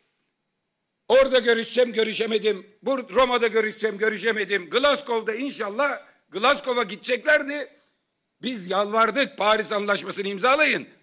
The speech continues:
İmzalamadan gelmeyin dediler diye onu da imzaladılar paldır küldür. Beş sene sonra. Şimdi Biden'la görüşme öncesi bu tabii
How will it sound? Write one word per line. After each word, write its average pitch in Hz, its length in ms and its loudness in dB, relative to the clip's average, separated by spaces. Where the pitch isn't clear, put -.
İmzalamadan 233 800 0
gelmeyin 254 480 0
dediler 208 400 -2
diye 190 120 -4
onu 262 200 -4
da 269 60 -2
imzaladılar 175 720 -6
paldır 175 380 -6
küldür. 175 340 -6
Beş 254 220 0
sene 175 280 -8
sonra. 170 480 -8
Şimdi 285 680 -4
Biden'la 254 500 2
görüşme 226 460 0
öncesi 226 600 0
bu 247 240 -2
tabii 214 500 -4